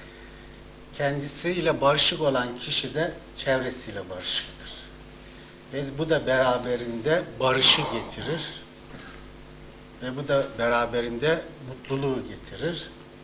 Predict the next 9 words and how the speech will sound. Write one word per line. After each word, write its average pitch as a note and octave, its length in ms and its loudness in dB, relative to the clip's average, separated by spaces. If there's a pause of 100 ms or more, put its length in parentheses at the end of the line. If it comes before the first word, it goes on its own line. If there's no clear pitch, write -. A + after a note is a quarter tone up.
(800)
Spor D#3+ 600 6
da D#3+ 320 8 (760)
insanları B2+ 680 2 (560)
birbirine B2 440 -4
yaklaştıran, B2 880 0 (580)
birbirini B2+ 480 -2
sevdiren B2 680 2 (1600)
en E3 120 4
önemli C3 520 2